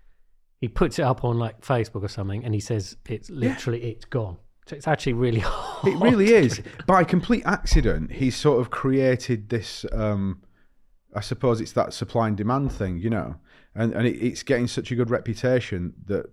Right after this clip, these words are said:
Speaker 2: more and more people are saying, "Well, well, why do, why, why don't you guys make more?" And he, he literally can't 'cause he's got a proper job. Um, but you, you've gotta give it a try. It's like, um, you might be qu-, better than me at, at naming some of the.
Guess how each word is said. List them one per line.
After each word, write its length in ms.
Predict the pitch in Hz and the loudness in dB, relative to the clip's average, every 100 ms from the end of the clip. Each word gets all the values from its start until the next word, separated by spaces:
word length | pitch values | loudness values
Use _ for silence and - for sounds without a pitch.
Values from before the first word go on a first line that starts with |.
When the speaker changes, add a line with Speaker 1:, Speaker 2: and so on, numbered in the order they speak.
| - | -10
Speaker 2:
more 220 | 110 113 110 | -2 0 2
and 100 | 107 | 2
more 140 | 101 | 0
people 320 | - 110 107 | -2 -4 -4
are 40 | 98 | -6
saying, 280 | 110 104 | -4 -2
"Well, 240 | 107 101 95 - - | 0 -2 -4 -14 -6
well, 100 | 131 | 0
why 140 | 120 117 | 2 4
do, 180 | 120 - - - - | 0 -4 -14 -18 -4
why, 160 | 123 | -2
why 160 | 131 139 | 2 4
don't 100 | 156 | 6
you 120 | 131 | 6
guys 300 | 113 117 104 | 6 2 2
make 220 | 139 123 | 2 2
more?" 420 | 127 165 233 143 98 - - | 4 6 6 4 2 -10 -6
And 140 | 107 120 | 0 2
he, 100 | 113 - | 2 -2
he 180 | 131 123 | -2 2
literally 380 | 131 131 110 101 | 2 2 -2 -2
can't 240 | 135 143 | 0 0
'cause 60 | 110 | -2
he's 80 | 101 | -2
got 140 | 110 | -2
a 40 | 101 | -2
proper 320 | - 104 107 | -4 -4 -4
job. 360 | 92 123 135 - - - - | -4 -4 -6 -10 -20 -20 -4
Um, 340 | 110 113 107 87 | 2 4 2 0
but 300 | 101 127 101 | 4 4 4
you, 180 | 120 104 113 | -2 -6 -4
you've 200 | 110 - | -4 2
gotta 240 | 123 117 | 4 4
give 160 | 107 101 | 2 0
it 80 | |
a 20 | 95 | -4
try. 380 | - 101 95 90 | -2 -2 0 -2
It's 240 | 107 - - | -4 -4 0
like, 280 | 113 - | 0 2
um, 380 | 117 104 101 95 - _ _ _ _ _ _ 104 - 101 | 0 0 -2 -4 -10 _ _ _ _ _ _ -20 -18 -4
you 180 | 131 | 0
might 260 | 139 131 90 | 4 4 4
be 180 | 110 98 | 2 0
qu-, 260 | - - 110 | -2 -4 0
better 260 | 120 104 | 2 2
than 220 | 101 101 | 0 0
me 320 | 98 127 104 - | 2 2 0 0
at, 240 | 101 92 | -2 -2
at 180 | 101 95 | -2 -2
naming 400 | 101 110 107 101 | 0 2 2 0
some 200 | - 107 | -2 -2
of 180 | 95 - | -4 -4
the. 220 | 92 90 | -4 -2